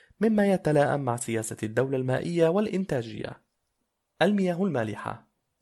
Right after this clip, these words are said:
المحيط العالمي حارس التوازن في كوكب الحياة. يطلق مصطلح المحيط العالمي على الامتداد المتصل للمسطحات المالحة الكبرى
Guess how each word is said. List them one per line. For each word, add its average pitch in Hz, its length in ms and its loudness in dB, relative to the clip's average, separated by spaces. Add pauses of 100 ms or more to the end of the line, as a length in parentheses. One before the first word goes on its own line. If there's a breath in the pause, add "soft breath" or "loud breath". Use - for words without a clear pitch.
المحيط 113 440 -4
العالمي 151 580 0
حارس 202 420 6
التوازن 143 680 4
في 139 180 -4
كوكب 123 380 0
الحياة. - 460 -2 (600)
يطلق 190 420 2
مصطلح 143 560 0
المحيط 127 440 -2
العالمي 120 580 0
على 113 140 6
الامتداد 117 540 0
المتصل 147 560 -2
للمسطحات 156 920 -4
المالحة 147 480 -2
الكبرى 147 460 -2